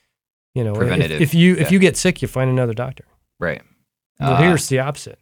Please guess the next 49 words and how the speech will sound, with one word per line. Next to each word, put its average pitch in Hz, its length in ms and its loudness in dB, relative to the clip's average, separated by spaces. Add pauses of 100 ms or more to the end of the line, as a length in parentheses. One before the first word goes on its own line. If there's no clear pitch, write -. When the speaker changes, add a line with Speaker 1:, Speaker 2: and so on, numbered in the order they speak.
(100)
Speaker 2:
Yeah. 170 340 -6 (100)
Speaker 1:
You, 131 120 -2
you 147 220 -2
go 151 100 0
to 131 120 -4
the 117 60 -6
doctor 120 260 -4
when 110 120 -8
you're - 80 -16
sick. - 380 -12 (680)
Speaker 2:
Oh, 82 120 -10
that's 80 220 -8
interesting. 85 500 -14 (200)
Speaker 1:
Mm-hmm. 117 160 -4 (720)
Speaker 2:
I - 20 -10
mean, 98 140 -2
it - 20 -2
makes 92 220 -6
sense. 85 340 -10 (260)
Speaker 1:
Yeah. 117 300 -8
Oh, 113 60 -12
yeah. 117 80 -8
Speaker 2:
Yeah. 113 160 -10 (260)
Speaker 1:
It's 117 200 -10
the, 113 280 -6
the, 110 320 -6 (240)
the 120 100 -6
drug 120 280 -4
companies 117 500 -6
and 117 100 -6
the 110 60 -6
insurance 110 360 -8
companies 107 420 -10
and 110 80 -10
the 101 40 -10
doctors 107 600 -10 (140)
Speaker 2:
Yeah. 76 220 -8
Speaker 1:
stuck - 420 -10
in 117 60 -4
that, 104 180 -8 (200)
Speaker 2:
All 76 180 -16
in 76 100 -16
Speaker 1:
that 92 100 -6
Speaker 2:
line. 80 220 -14
Speaker 1:
triangle. 117 540 -6 (120)
Speaker 2:
It's 107 100 -4
funny. 90 280 -2
I'm 92 120 -2
actually 87 360 -4